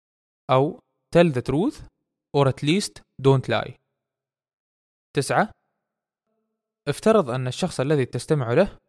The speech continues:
يعرف شيئًا لا تعرفه، أو assume that the person you're listening to might know something you don't. عشرة، كن دقيقًا بخطابك، أو be precise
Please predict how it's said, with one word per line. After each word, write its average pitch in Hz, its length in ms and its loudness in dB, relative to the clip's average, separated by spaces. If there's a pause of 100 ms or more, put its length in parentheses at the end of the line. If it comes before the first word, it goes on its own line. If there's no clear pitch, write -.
(220)
يعرف 156 320 2
شيئًا 175 300 -4
لا 139 180 2
تعرفه، - 400 -6 (840)
أو 139 260 0 (440)
assume 208 360 0
that 120 200 0
the 113 60 -4
person 165 360 2
you're 120 240 -2
listening 151 320 0
to 143 240 -4 (320)
might 143 220 2
know 165 120 2
something 160 400 0
you 120 120 -4
don't. 113 340 -8 (1200)
عشرة، 135 380 0 (680)
كن 214 160 2
دقيقًا 170 560 0 (240)
بخطابك، 117 600 -2 (720)
أو 135 280 0 (380)
be 202 140 2
precise 139 640 0